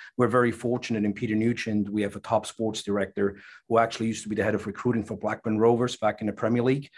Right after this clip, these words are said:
So he is very good at what he does. He has great connections, and obviously, uh,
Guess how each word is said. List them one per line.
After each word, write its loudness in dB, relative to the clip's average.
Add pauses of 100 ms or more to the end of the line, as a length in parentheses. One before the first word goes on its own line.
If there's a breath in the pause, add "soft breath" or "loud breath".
(280 loud breath)
So 4
he -2
is 0
very 4
good 4
at 0
what 0
he -2
does. 4
He -6
has 0
great 0
connections, -2
and -4
obviously, 0
uh, 2